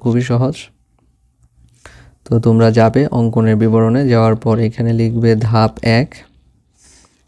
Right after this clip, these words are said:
তো ধাপ একে তোমরা কি করেছিলে? যে, যে কোনো রশ্মি, যে কোনো রশ্মি বিই থেকে এ এর সমান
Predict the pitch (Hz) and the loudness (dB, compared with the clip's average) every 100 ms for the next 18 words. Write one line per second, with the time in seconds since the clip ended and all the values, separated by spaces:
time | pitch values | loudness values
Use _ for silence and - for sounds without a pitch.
0 | - 117 110 113 113 123 123 123 120 117 | -4 0 2 2 2 0 0 2 2 2
1 | 120 117 120 120 135 160 127 113 - 123 | 0 0 0 0 -2 0 0 -2 -2 -2
2 | 123 - 127 127 120 113 - - 110 113 | -2 -2 0 2 2 0 -4 -4 -2 -2
3 | 175 - _ _ _ _ _ _ - _ | -4 -10 _ _ _ _ _ _ -20 _
4 | _ _ _ _ - - - - 120 117 | _ _ _ _ -20 -20 -12 -6 0 2
5 | 113 117 - 123 131 127 113 117 - 113 | 2 0 -2 0 2 2 0 -2 -6 -2
6 | 107 147 175 _ _ _ _ _ _ _ | -2 -2 -8 _ _ _ _ _ _ _
7 | _ _ _ _ _ _ - - - - | _ _ _ _ _ _ -20 -20 -20 -10
8 | 135 117 120 117 120 - 127 127 123 - | -2 0 2 4 2 0 -2 -2 -2 -4
9 | 117 - 113 117 175 - _ _ _ - | -6 -4 -2 -2 -4 -10 _ _ _ -20
10 | - _ _ _ - - - - - - | -20 _ _ _ -20 -20 -20 -20 -20 -20
11 | _ _ _ _ _ _ - - _ _ | _ _ _ _ _ _ -20 -20 _ _
12 | _ - 123 123 120 - 120 120 | _ 0 2 2 -2 -4 -2 -2